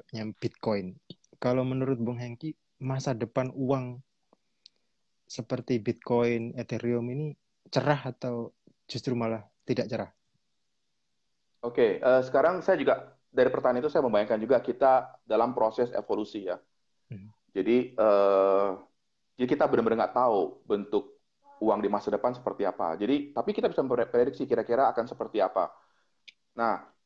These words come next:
Speaker 2: sekarang udah pasti, eh, pertama perkembangan uang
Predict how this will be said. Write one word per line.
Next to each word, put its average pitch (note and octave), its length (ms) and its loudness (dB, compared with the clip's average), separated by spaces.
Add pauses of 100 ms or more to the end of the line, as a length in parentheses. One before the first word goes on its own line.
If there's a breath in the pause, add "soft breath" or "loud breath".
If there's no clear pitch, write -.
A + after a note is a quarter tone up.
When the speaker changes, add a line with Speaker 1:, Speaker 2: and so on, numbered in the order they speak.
(400)
Speaker 2:
sekarang E3+ 480 0
udah D3 240 2
pasti, A#2+ 560 -4
eh, A2 480 2
pertama B2 480 -2
perkembangan A2 480 -2
uang F#2 260 2